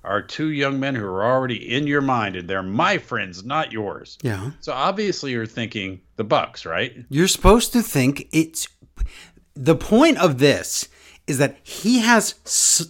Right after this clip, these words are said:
Speaker 2: two people in mind. But when he goes backstage, then
Speaker 1: I understand.
Speaker 2: they both think it's them.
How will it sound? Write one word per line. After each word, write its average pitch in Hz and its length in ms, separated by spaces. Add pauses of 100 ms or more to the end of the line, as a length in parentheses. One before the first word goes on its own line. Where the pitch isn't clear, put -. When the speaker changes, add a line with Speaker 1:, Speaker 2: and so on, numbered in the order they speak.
Speaker 2:
two 165 220
people 139 320
in 117 100
mind. 98 320 (540)
But 151 120
when 165 100
he 170 80
goes 180 200
backstage, 143 920 (200)
then 139 380
Speaker 1:
I 147 120
understand. 101 340
Speaker 2:
they 233 260
both 175 280
think 156 160
it's - 120
them. 107 360